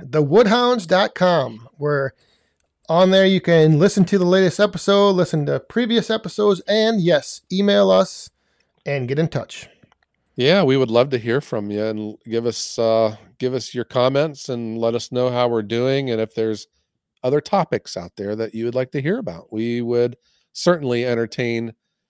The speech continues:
Speaker 2: any good advice.
Speaker 1: Yes, indeed. So the
Speaker 2: All right.
Speaker 1: woodhounds dot com. Check it out.
Speaker 2: Okay. Wood-, woodhounds dot com. I think I'll get on that here as soon as we hang up.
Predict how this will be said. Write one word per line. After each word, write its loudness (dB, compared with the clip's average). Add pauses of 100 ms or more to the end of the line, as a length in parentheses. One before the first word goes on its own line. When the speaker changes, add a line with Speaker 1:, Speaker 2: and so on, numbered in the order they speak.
(140)
Speaker 2:
any 0
good -2
advice. -8 (600)
Speaker 1:
Yes, -2
indeed. -4 (680)
So -6
the -2
Speaker 2:
All -2
right. 8
Speaker 1:
woodhounds 6
dot 4
com. 0 (540)
Check 0
it 2
out. -2
Speaker 2:
Okay. 0
Wood-, 2 (300)
woodhounds 6
dot 0
com. -4
I 0
think -8
I'll 0
get -2
on -2
that -6
here -8
as -14
soon -10
as -12
we -10
hang -6
up. -10